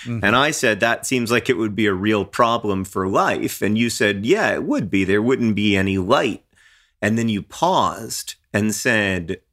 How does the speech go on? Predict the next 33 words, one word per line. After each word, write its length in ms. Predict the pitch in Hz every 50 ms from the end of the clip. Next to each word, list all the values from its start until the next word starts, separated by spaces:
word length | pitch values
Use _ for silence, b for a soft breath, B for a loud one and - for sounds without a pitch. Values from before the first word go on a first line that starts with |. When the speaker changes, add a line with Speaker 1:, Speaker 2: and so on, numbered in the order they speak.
| _ -
Speaker 2:
"Unless 400 | 120 117 120 123 135 156 - -
the 140 | - 123 110
life 320 | 104 113 113 117 110 -
on 160 | 117 104 104
that 260 | 104 104 98 - - -
planet 520 | - - 113 110 104 101 98 92 - _ _ _ _ _ _
figured 420 | - - - 117 107 117 113 107 107
out 260 | 104 98 95 95 -
how 180 | - 107 104 101
to 80 | 101
make 440 | 101 101 101 101 98 98 - - - _ _ _ _ _
their 300 | - 98 101 95 - - 117
own 320 | 110 110 117 110 98 90
light." 540 | 78 78 80 - - - - - - - - _ _ _ _ _ _ _ _ _ _ _ _ _ _ _ _ _ _ -
And 120 | 120 123 131
I 80 | 139
thought 180 | - 160 156 156
that 140 | 165 156 143
was 160 | 147 143 127
so 220 | - - 175 156 139
beautiful. 720 | 120 123 131 165 196 202 143 101 - - - - - -
It 120 | - 139 139
was 200 | 143 147 127 151
a 60 | 151
reminder 580 | 143 143 139 139 139 139 147 160 151 151 151 139
that 160 | 127 139 117
we 240 | 120 131 139 143 139
actually 500 | 131 135 135 - - - 139 139 135 120
can 460 | 107 - - 131 120 127 139 147 147
make 280 | 135 131 135 147 - 147
our 260 | 127 123 113 - -
own 280 | 123 120 120 120 117 110
light. 340 | 104 104 123 175 233 -